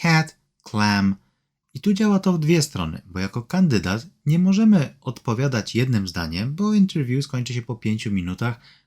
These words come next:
gdy rekruterowi skończą się pytania. Przyznam szczerze, że ja często muszę ciągnąć za język osoby, które rekrutuję, no bo pytam o takie rzeczy trochę niewygodne. Jak ktoś uczy gramatyki, gdy wiem, że on uczy od dwudziestu lat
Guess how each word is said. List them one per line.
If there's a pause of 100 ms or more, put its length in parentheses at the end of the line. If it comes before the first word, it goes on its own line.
(120)
gdy
rekruterowi
skończą
się
pytania. (400)
Przyznam
szczerze,
że
ja (100)
często
muszę
ciągnąć
za
język
osoby,
które
rekrutuję, (360)
no
bo
pytam
o
takie
rzeczy
trochę
niewygodne. (480)
Jak
ktoś
uczy
gramatyki,
gdy
wiem,
że
on
uczy
od
dwudziestu
lat